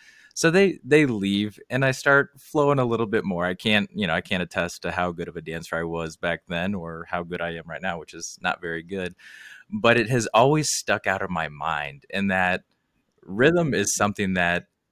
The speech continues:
you don't need to think about too much. You just need to start doing it, and you can overcomplicate it really, really quickly.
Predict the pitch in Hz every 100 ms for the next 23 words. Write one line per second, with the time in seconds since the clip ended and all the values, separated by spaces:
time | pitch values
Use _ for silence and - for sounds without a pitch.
0 | - - - 107 110 139 185 170 131 101
1 | - 113 107 92 78 67 - - 101 85
2 | 82 127 - 104 98 95 101 87 - 85
3 | 82 73 76 80 101 139 - 95 90 -
4 | - 190 87 - 92 87 92 80 80 80
5 | _ 85 85 80 76 73 - 69 - -